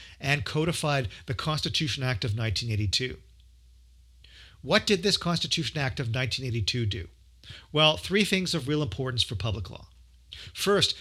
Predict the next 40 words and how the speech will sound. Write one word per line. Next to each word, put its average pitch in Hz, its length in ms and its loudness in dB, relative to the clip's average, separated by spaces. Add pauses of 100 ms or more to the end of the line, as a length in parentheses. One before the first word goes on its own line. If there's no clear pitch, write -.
Section 196 400 4
thirty-five 160 600 2
of 139 80 -8
the 110 40 -6
Constitution 147 600 -2
Act 131 200 -4
of 117 100 -4
nineteen 131 320 -4
eighty-two 135 500 -2 (260)
recognizes 160 680 2
and 143 180 -4
affirms 151 520 -2
the 139 80 -2
existing 127 400 0
treaty 170 420 0 (160)
and 147 160 2
Aboriginal 147 420 2
rights 127 300 2
of 110 140 -2
Aboriginal 127 420 0
peoples, 101 420 -2 (460)
a - 20 -20
concept 135 400 -2
I'll 120 120 0
return 117 340 0
to 113 300 0
in 110 100 -4
a 107 60 0
moment. 104 340 -2 (840)
Second, 202 420 4 (180)
it - 100 0
set 185 180 4
up 190 140 2
an 160 40 0
amending 165 520 2
formula 107 500 -2
for - 140 -8
the 127 60 -2
Canadian 120 360 0
Constitution. 98 680 -2